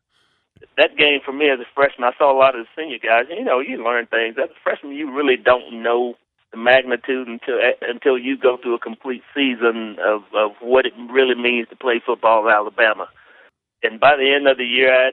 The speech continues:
I had put on about twenty pounds 'cause I went there, I, I think, a hundred and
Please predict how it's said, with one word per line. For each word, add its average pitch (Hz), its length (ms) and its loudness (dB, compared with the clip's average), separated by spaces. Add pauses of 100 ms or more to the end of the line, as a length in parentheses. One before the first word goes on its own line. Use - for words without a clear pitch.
I 160 120 2
had 175 200 -4
put 139 140 -6
on 123 180 -4
about 113 380 -4 (340)
twenty 330 200 -14
pounds 127 400 -4 (180)
'cause 120 140 -8
I 151 140 2
went 143 260 -6
there, 135 220 0 (340)
I, 110 120 -8 (260)
I - 120 -12
think, 156 160 -10
a - 80 -12
hundred 135 280 -12
and 107 140 -16